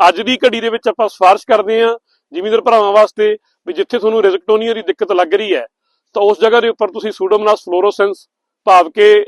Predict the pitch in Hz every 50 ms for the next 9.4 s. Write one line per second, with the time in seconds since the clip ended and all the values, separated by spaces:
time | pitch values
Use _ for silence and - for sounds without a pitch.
0 | 165 156 190 196 196 - 180 170 - 202 202 208 - - 196 175 185 196 175 175
1 | 151 - - 185 175 185 196 _ _ _ _ _ _ - - 165 135 165 202 226
2 | 254 - 254 226 226 226 - 208 190 - - 202 208 202 - - 196 190 190 190
3 | 190 190 190 175 - _ - - 196 196 214 190 - - 185 185 185 180 185 -
4 | - 240 240 226 214 196 185 - 202 190 185 185 180 180 180 175 170 _ _ _
5 | _ _ _ - 143 147 151 151 151 139 123 160 165 185 - - 185 170 175 196
6 | 185 185 175 160 185 190 190 180 175 175 170 180 175 175 175 175 170 156 175 175
7 | 175 151 143 160 175 196 208 170 165 147 139 _ - 131 170 180 190 196 180 180
8 | 190 196 196 185 175 175 165 - 202 190 165 170 170 170 160 170 170 165 165 165
9 | 165 160 180 190 175 170 185